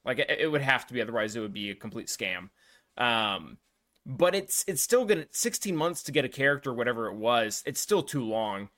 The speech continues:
especially after you have to wait a year for it to come out of Conquest to actually hit Proving Grounds. You're looking at, you're looking at a really, really long time. So I,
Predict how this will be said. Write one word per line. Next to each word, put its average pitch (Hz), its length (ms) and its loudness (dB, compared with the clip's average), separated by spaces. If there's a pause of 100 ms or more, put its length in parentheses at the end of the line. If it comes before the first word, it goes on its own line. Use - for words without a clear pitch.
especially 220 440 2
after 156 160 0
you 156 80 6
have 147 80 0
to 139 80 -6
wait 135 180 4
a 120 40 0
year 120 260 0
for 135 180 -4
it 101 60 -8
to - 60 -14
come 123 240 -8
out 135 180 6
of - 100 -4
Conquest 127 440 -6
to - 60 -6
actually 117 360 -2
hit 127 240 -2
Proving 127 320 -6
Grounds. 160 500 0 (360)
You're 165 140 2
looking 233 380 4
at, - 480 4 (480)
you're 175 120 0
looking 220 260 4
at 156 100 8
a 147 80 6
really, 147 380 4
really 127 240 0
long 113 240 0
time. 107 300 0
So - 140 -6
I, 139 520 4